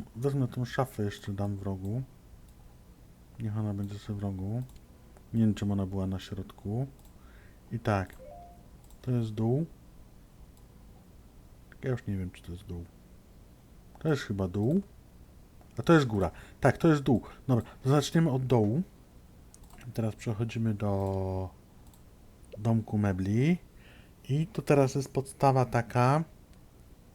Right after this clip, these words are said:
że może być siedemnaście krzesełek. Krzesełka od najwyższego poziomu. Czyli co daje, oczywiście przechodzę do magazynu mebli, nie?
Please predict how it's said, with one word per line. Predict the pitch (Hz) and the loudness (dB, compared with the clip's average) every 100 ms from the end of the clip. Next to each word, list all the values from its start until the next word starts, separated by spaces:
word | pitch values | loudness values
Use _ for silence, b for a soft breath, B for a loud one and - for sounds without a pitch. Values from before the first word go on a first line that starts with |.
| - | -12
że | 117 117 123 | -6 4 4
może | 127 123 131 | 4 2 0
być | 123 123 | 0 -4
siedemnaście | - 127 127 127 120 - | -4 -2 2 2 0 -4
krzesełek. | 110 - 117 - 107 98 - - - - - - B B B B B | -10 -8 -6 -4 -2 -4 -8 -20 -20 -20 -20 -20 B B B B B
Krzesełka | - 123 - 143 135 139 123 | -10 -10 0 2 2 0 -2
od | 120 | 0
najwyższego | 123 123 120 - 123 117 | 0 0 -4 -6 -6 -6
poziomu. | 120 120 117 113 107 101 - - - b b b b b | -4 -4 -2 -2 -4 -6 -10 -20 -20 b b b b b
Czyli | - 117 | -8 -8
co | - 127 | -2 2
daje, | 123 120 117 113 113 - - - - - - - B B B - - - | 4 4 4 2 0 -10 -20 -20 -20 -20 -20 -20 B B B -20 -18 -10
oczywiście | 120 127 127 | -8 -4 -4
przechodzę | 123 - 120 127 123 | -4 -2 0 0 0
do | 123 | 2
magazynu | 120 117 117 127 | 2 2 2 4
mebli, | 226 214 101 98 | 6 6 4 0
nie? | 95 101 113 | 0 0 -2